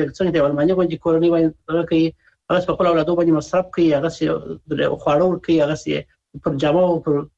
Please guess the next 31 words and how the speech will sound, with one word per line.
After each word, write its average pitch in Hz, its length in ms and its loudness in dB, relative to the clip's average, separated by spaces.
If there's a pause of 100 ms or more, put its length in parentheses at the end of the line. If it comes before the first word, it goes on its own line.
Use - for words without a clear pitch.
(140)
کتاب 170 180 2
او 143 40 0
قلم 185 300 0
باندې 170 260 0
ګرځي. 180 280 -2 (600)
خو 214 160 0
دلته 240 140 0
یو 285 140 2
مشکل 262 260 0
دا 294 140 2
دی 294 80 0
چې 254 160 -4
موږ 277 120 2 (180)
د، 208 120 -2 (440)
داسې 240 220 0
نه 294 60 4
وي 269 60 2
چې 233 160 -8
دا 196 280 -2
څوک - 140 -2
راغلي 240 260 2
دي، 233 140 -4
نو 208 80 2
هلته 202 180 -4
په 185 60 0
افغانستان 165 340 0
کې 165 100 -8
څوک 196 160 -2
نه 190 60 2
دي 135 160 -2
پاته. 135 260 -4